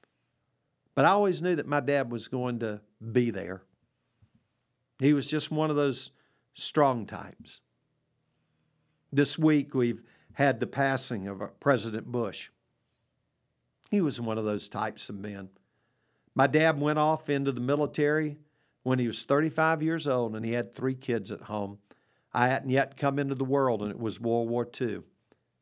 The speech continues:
And my dad went and fought in a war and was there until the war was over. I never had to wonder if he was gonna be there.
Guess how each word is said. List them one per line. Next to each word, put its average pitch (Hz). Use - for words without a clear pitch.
And 123
my 135
dad 143
went 131
and 110
fought 143
in 110
a 104
war 113
and 117
was 117
there 131
until 107
the 113
war 117
was 113
over. 107
I 147
never 190
had 196
to 165
wonder 214
if -
he 127
was 110
gonna 110
be 135
there. 110